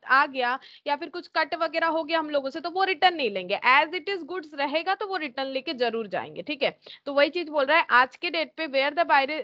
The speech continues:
buyer is given time of few days to return of goods if the buyer believes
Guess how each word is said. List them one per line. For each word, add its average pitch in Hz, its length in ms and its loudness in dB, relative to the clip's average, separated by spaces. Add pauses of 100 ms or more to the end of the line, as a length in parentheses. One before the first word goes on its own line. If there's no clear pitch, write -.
buyer 247 400 4
is 269 160 -12
given 294 360 -4 (360)
time 262 220 2
of 339 100 0 (120)
few 330 200 -6
days 359 260 -6
to 359 100 -6
return 330 340 -2
of 302 100 -6
goods 262 240 -8
if 285 200 -10
the 330 180 2
buyer 269 240 6
believes 277 380 -8